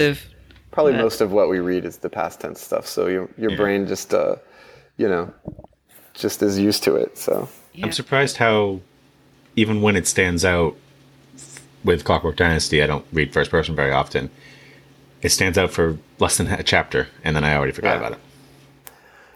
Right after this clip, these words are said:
Speaker 2: Yeah, and the, and the first chapter starts with a guy telling a story, uh, which is a little bit odd, you know.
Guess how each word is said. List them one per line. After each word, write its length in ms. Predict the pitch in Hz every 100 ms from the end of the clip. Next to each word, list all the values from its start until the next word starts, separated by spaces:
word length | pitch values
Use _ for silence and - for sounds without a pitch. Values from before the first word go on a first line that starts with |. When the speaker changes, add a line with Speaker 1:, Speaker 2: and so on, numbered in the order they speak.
| -
Speaker 2:
Yeah, 380 | 165 160 143 180
and 120 | 196
the, 160 | 185
and 140 | 185 196
the 40 |
first 320 | 190 220 214
chapter 320 | - 165 - 127
starts 400 | - 123 117 -
with 360 | 110 101 - - _ _ _
a 120 | 117
guy 460 | 104 90 113 113 113
telling 360 | 110 127 113 107
a 60 |
story, 640 | 92 - 110 107 92 87 90 _ _ _ _ _ _ _ _
uh, 380 | 110 98 92 85 - - _ _ _ _ _ _
which 200 | 139 139
is 80 | 180
a 80 | 190
little 240 | 202 214
bit 140 | 147 110
odd, 340 | 98 82 -
you 60 | 50
know. 240 | 50 131